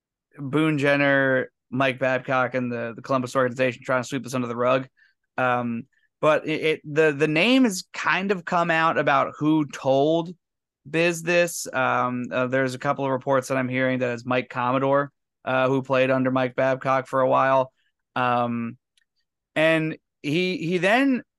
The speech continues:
you know, Ryan Whitney took to, oh no, this is from, yeah, Ryan Whitney took to Twitter, or X, sorry, it's not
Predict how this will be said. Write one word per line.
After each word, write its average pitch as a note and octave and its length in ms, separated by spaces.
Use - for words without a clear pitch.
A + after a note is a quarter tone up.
you D3 120
know, D3+ 320
Ryan G3+ 440
Whitney D#3+ 400
took D#3+ 320
to, C3+ 260
oh C#3+ 60
no, A#2 240
this D3 180
is C#3+ 120
from, B2 580
yeah, D3+ 140
Ryan E3+ 300
Whitney B3+ 200
took G#3 200
to D#3 80
Twitter, B2+ 520
or C3+ 220
X, - 340
sorry, G#2+ 300
it's - 100
not - 160